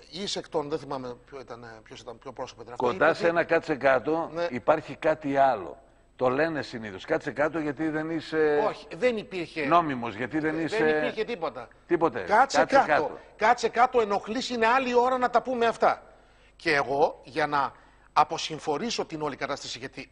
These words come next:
Speaker 1: οδηγεί το, σε άσχημα αποτελέσματα, σηκώνομαι όρθιος, εξέφρασα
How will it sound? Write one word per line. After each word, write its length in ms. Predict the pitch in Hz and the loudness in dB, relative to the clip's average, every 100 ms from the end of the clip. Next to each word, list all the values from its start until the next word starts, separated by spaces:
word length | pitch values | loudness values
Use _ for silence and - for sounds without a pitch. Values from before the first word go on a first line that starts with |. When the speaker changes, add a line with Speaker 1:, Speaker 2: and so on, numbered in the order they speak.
| _ | _
Speaker 1:
οδηγεί 440 | 147 113 131 147 | -6 -6 -8 -8
το, 180 | - 147 - | -6 -8 -8
σε 180 | - | -2
άσχημα 340 | 156 170 131 123 | 0 -2 -8 -14
αποτελέσματα, 680 | 113 107 98 98 139 160 262 - _ _ | -16 -20 -20 -18 -14 -10 -10 -12 _ _
σηκώνομαι 540 | - - 160 143 117 | -16 -6 -4 -4 -8
όρθιος, 440 | 107 - 233 214 - _ _ _ | -12 -12 -14 -14 -20 _ _ _
εξέφρασα 720 | 117 - 190 175 131 - 104 | -14 -10 -8 -8 -10 -12 -14